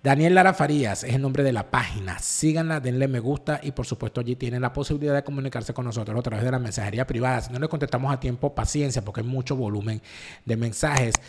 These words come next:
Suscríbanse al canal, activen las notificaciones y por supuesto denle me gusta a este video para que sigamos adelante en nuestra difusión. Daniel Lara Farías, plomero informativo, les saluda como todas las noches.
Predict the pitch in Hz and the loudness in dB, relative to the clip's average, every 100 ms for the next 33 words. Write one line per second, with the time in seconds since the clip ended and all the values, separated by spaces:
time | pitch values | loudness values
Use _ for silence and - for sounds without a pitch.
0 | - - 160 208 262 262 196 135 131 123 | -10 -4 2 6 6 6 4 4 4 2
1 | 123 190 226 220 175 139 135 123 208 202 | 2 4 6 4 2 0 0 0 0 2
2 | 175 156 139 147 139 175 170 165 135 139 | 0 0 -2 0 0 2 2 2 0 0
3 | - 117 - 127 123 120 151 139 127 127 | 0 -4 -2 0 2 2 2 4 4 4
4 | 127 117 - 117 104 110 120 - - - | 2 -4 -6 -8 -6 -4 -4 -6 -12 -20
5 | - - - _ _ _ - 143 135 143 | -20 -20 -20 _ _ _ 2 6 6 6
6 | 156 143 123 107 - 143 147 139 131 131 | 4 0 -4 -4 -4 -2 -2 -2 -2 0
7 | 143 139 135 127 110 - 160 175 147 143 | 0 0 -2 -2 -6 -2 -2 0 0 2
8 | 156 165 156 131 143 156 147 131 151 151 | 0 0 -2 0 0 0 2 2 2 0
9 | - 123 117 135 156 147 135 120 147 151 | -2 -2 -2 0 2 2 2 0 0 0
10 | 127 - 131 143 123 - 143 185 - - | -4 -2 0 0 0 -2 2 2 2 0
11 | 165 117 - | 2 2 -2